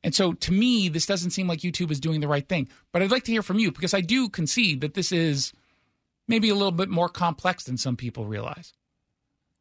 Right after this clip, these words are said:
Because let's not pretend that if someone you knew was accused of raping a sixteen-year-old,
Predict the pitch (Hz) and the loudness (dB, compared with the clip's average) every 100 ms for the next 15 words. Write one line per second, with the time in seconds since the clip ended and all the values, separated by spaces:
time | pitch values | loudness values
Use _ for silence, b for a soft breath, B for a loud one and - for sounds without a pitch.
0 | _ _ _ _ _ _ _ _ 170 180 | _ _ _ _ _ _ _ _ -4 0
1 | 208 208 233 - - - 185 190 151 131 | 0 2 0 0 -8 0 2 2 2 0
2 | 127 180 165 151 151 143 165 147 123 127 | 0 -2 0 0 0 0 2 0 0 -2
3 | 123 - 160 143 135 117 113 - 143 135 | -4 -6 -4 -2 -2 -4 -6 -2 -2 0
4 | 143 120 - 170 - - 104 95 - - | -2 0 0 0 -4 -6 -8 -10 -10 -10